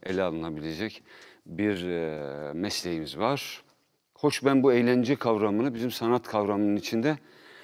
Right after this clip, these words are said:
bir küçük başlık olarak görürüm. Yoksa tümüyle, e, sanat dediğiniz şey eğlenceyi kapsar ama eğlence sanatı kapsamaz. Biraz, e, hafife alan bir sözdür. Ama benim amacım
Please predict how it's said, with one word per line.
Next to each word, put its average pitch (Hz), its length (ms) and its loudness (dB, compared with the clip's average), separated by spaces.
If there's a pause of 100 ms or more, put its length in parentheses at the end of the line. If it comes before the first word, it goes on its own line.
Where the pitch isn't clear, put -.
(240)
bir 120 100 0
küçük - 360 -4
başlık 117 320 -4
olarak 87 420 -2
görürüm. 78 400 -6
Yoksa 98 320 -4
tümüyle, 104 640 -2 (800)
e, 80 380 -6 (220)
sanat 117 520 -4
dediğiniz 90 380 -2
şey 131 300 -2 (280)
eğlenceyi 101 540 0
kapsar 95 400 -6
ama 69 220 -6
eğlence 98 360 -4
sanatı 85 500 -10 (540)
kapsamaz. - 840 -6 (680)
Biraz, 101 400 -4
e, 82 300 -8
hafife 101 340 -8
alan 82 380 -4
bir 120 60 -4
sözdür. 85 540 -6
Ama 98 280 0
benim 123 200 4
amacım 101 440 -2